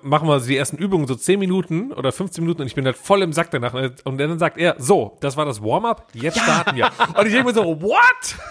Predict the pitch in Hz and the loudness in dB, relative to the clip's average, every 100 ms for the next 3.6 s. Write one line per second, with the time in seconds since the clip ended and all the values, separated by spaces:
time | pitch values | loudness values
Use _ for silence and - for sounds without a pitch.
0 | - 240 302 226 247 220 254 269 - 262 | 0 4 6 4 2 2 2 -6 -6 -8
1 | 294 233 247 262 254 233 240 208 233 220 | -4 -4 -2 -4 -8 -10 -10 -12 -14 -14
2 | 208 - 233 202 269 285 285 220 220 330 | -16 -12 -10 -10 -12 -2 -2 -2 -8 -10
3 | - - 254 294 269 247 | -10 -6 -2 0 2 0